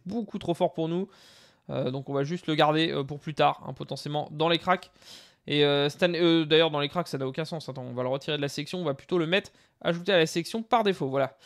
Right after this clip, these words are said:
Parce que les cracks, c'est plutôt pour les petits jeunes. Et Stanley Nsoki, bah pareil, excellent, hein, mais, euh,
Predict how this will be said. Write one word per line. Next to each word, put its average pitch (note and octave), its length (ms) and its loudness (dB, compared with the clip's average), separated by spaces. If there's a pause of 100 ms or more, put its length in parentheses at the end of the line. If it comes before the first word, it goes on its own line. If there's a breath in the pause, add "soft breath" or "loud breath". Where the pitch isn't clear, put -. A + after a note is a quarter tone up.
(200 loud breath)
Parce - 120 -20
que C3+ 520 -4
les C3 120 -6
cracks, F3+ 180 -6
c'est - 80 -10
plutôt F#3+ 220 -8
pour F3+ 100 -4
les D#3+ 80 0
petits D3+ 160 -6
jeunes. B2+ 180 -2
Et E3 60 -2
Stanley F3 300 2
Nsoki, F#3+ 320 0
bah D3 120 4
pareil, D#3 280 6
excellent, D#3 440 0
hein, D3 60 0
mais, C3 220 -2
euh, B2+ 80 -2